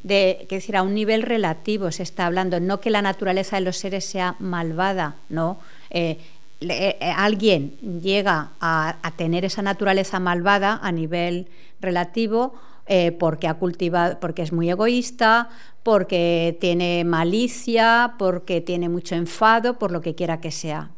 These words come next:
Pero eso, aunque sea su naturaleza relativa, no significa que su naturaleza última sea malvada, ¿eh? ¿Alguna cosilla más?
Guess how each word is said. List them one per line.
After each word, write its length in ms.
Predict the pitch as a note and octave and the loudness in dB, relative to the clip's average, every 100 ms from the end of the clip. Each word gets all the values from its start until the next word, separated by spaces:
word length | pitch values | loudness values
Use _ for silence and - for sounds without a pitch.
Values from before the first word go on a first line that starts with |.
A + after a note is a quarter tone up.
| - | -8
Pero 220 | E3 D#3+ | -6 -4
eso, 420 | E3 - G#3 - - - - | -2 0 -2 -4 -14 -14 -12
aunque 400 | - C3+ D#3+ D#3 - | -10 -6 -4 -4 -4
sea 280 | - E3 | -2 0
su 180 | E3 - | 0 2
naturaleza 680 | F3+ D#3 E3+ D3 D#3 F3+ F3+ | 4 2 0 0 2 2 0
relativa, 720 | E3+ E3+ E3+ E3+ A3 A3 A#3+ - - | 2 2 0 0 2 2 0 -6 -6
no 100 | F#3+ | -6
significa 440 | E3+ F3+ E3 F#3 | -4 -4 -2 -4
que 120 | G3 G3+ | -4 -6
su 140 | G3 | -4
naturaleza 500 | E3 E3 E3 E3+ F3 | -4 -2 -2 -2 -4
última 360 | F3 G3 G3+ G#3 | -4 -4 -6 -6
sea 300 | - G3 E3+ | -4 -4 -2
malvada, 580 | D#3 D3 F3 F#3+ E3 - - - | -4 -4 -4 -4 -6 -8 -12 -10
¿eh? 220 | F3 A3 - - - - - - - - - - - - - - G#3 G#3 - - - - - - - G3+ E3+ - - - - - - - - | -10 -10 -12 -14 -14 -14 -14 -14 -14 -14 -14 -14 -14 -14 -14 -12 -12 -12 -14 -14 -14 -14 -14 -14 -12 -12 -12 -14 -14 -14 -14 -14 -14 -14 -12
¿Alguna 300 | F#3 F#3 G#3 | -10 -6 -6
cosilla 380 | G#3 G#3+ G#3+ G#3 | -8 -8 -4 -2
más? 400 | G#3+ C#4 D4 - | 0 0 -2 -12